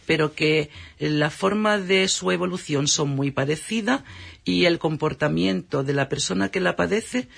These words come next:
son muy similares. Por lo tanto, sí podemos, tenemos herramientas que podemos estimular y trabajar con la persona y también tenemos herramientas y conocimiento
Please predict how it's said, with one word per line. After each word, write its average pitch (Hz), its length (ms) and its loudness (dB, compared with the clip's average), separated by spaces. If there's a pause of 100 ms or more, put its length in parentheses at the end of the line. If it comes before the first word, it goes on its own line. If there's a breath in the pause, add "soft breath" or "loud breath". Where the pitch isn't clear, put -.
(120 loud breath)
son 165 260 -2
muy 170 160 -2
similares. 151 640 0 (460 loud breath)
Por 135 120 -2
lo 135 160 0
tanto, 165 520 0 (220 loud breath)
sí - 320 -2
podemos, 170 540 0 (100)
tenemos 170 400 2
herramientas 170 880 0 (320 loud breath)
que 147 140 0
podemos 156 420 0
estimular 151 600 0
y 190 60 -4
trabajar 165 560 -2 (300 loud breath)
con 185 160 0
la 202 120 4
persona 196 480 -2 (340 loud breath)
y 208 200 -2
también 196 540 0 (400 loud breath)
tenemos 156 380 0
herramientas 147 800 0
y 135 60 0
conocimiento 165 920 -2